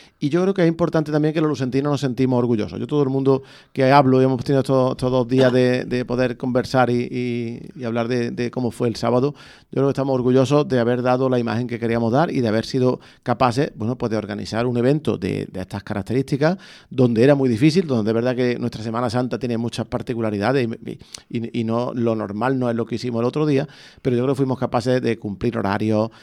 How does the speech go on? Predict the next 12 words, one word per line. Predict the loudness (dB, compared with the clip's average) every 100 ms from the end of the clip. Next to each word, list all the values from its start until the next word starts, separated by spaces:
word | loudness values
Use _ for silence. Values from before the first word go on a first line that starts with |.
| _
de | -8 -6
ser | -4 -2
estrictos | -2 -2 -4 -4 -8
con | -6 -4 -4
lo | -4
que | -4 -2 -2
estaba | -2 -4
previsto, | -4 -2 -2 -2 2 2
de | 2
ser | -2 -2
rigurosos | -2 0 0 0 0 0
en, | 0